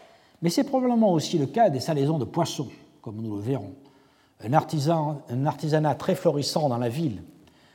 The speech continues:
dans, entre la seconde moitié du deuxième siècle et la fin du premier siècle avant Jésus-Christ, et qui disparaît ensuite. Les productions locales ont certes été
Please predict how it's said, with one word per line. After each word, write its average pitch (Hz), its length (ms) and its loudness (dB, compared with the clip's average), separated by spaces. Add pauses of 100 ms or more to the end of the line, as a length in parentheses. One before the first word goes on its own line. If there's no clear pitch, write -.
(140)
dans, 117 140 -10
entre 113 260 -10
la 104 80 -8
seconde 156 420 0
moitié 135 360 -2
du 104 120 -4
deuxième 120 320 -2
siècle 127 460 -6
et 104 80 -8
la 107 100 -4
fin 175 300 -2
du 113 120 -4
premier 113 260 -8
siècle 113 260 -10
avant 98 160 -12
Jésus-Christ, 95 560 -12 (380)
et 226 100 -2
qui 214 120 -2
disparaît 127 420 -2
ensuite. - 500 -12 (1400)
Les 113 80 -6
productions 120 520 0
locales 147 480 4 (580)
ont 101 140 -12
certes - 520 -6
été 113 400 -12